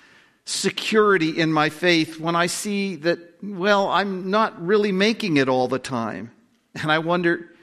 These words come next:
"Does God really accept me?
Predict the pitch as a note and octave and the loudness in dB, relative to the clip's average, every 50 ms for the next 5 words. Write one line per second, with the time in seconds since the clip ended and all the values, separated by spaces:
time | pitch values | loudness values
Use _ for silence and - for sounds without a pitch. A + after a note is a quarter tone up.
0 | _ _ _ _ _ _ _ _ F3 E3 D#3+ C#3 B2+ - - E3+ E3+ F3 F3 F3 | _ _ _ _ _ _ _ _ 2 2 2 0 -2 -2 0 2 2 4 2 2
1 | F3 D3+ C#3 D3+ D#3+ D#3 E3 D#3+ D#3+ D#3 D#3+ - - - - - - C#3+ - - | 0 -2 0 0 0 2 2 0 0 -2 -4 -10 -18 -20 -20 -12 -10 -10 -8 -6
2 | - - C#3 A#2+ - - - A2+ G#2+ F#2 G2+ - | -4 -4 -4 -4 -6 -10 -12 -12 -12 -12 -14 -18